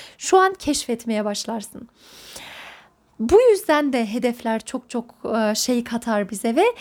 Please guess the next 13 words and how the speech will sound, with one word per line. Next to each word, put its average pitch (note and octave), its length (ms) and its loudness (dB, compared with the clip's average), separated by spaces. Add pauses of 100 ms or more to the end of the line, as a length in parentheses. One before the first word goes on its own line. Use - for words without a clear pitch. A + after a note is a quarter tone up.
(340)
motivasyon C#4+ 720 2
konusunda A#3 800 0
hedef C4+ 440 0
kurmak A3+ 640 -4
çok - 240 -10
çok - 200 -8
önemli. G#3 460 -4 (500)
Hedefle C#4+ 580 2
birlikte C4 460 -2
bir B3 160 -2
motivasyon A3+ 800 0
geliyor. G#3+ 380 -2
Benim C#4 320 0